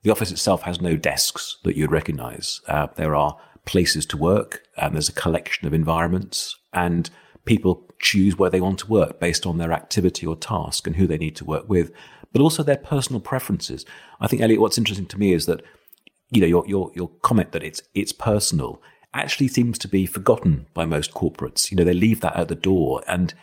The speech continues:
even though many have diversity as a value, actually that's about attracting diversity, a talent attraction. But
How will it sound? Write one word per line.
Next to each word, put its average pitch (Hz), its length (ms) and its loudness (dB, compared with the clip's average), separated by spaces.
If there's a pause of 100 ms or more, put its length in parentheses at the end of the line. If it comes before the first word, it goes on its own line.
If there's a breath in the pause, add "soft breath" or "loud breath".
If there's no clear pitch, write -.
(260 soft breath)
even 135 260 6
though 120 100 4
many 110 260 2
have - 360 -8 (180)
diversity 101 680 2
as 73 100 -4
a 82 60 -4
value, 87 520 -4 (520 soft breath)
actually 120 440 4
that's - 280 0
about 95 420 0 (220)
attracting - 600 0
diversity, 76 680 -2
a - 60 -12
talent 78 460 -2
attraction. - 580 -6
But - 140 0